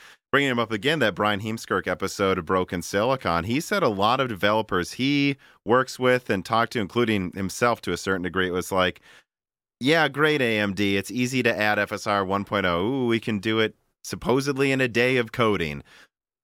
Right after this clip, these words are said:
But that's not how we make games. If we add it in a day of coding, we're still worried we're gonna add bugs. And so ultimately, the Q A part of it, the testing,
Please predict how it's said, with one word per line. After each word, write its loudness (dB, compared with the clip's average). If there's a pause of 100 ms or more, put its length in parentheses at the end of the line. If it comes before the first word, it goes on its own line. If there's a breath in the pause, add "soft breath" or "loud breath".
(140)
But 2
that's 0
not 2
how 0
we 0
make -2
games. -2
If -4
we 2
add 0
it -4
in -4
a 0
day 0
of -4
coding, 0
we're 0
still 0
worried 2
we're 0
gonna -2
add -2
bugs. 0 (260 loud breath)
And -8
so 2
ultimately, 2
the 0
Q 0
A 2
part 0
of -2
it, 2
the -4
testing, -2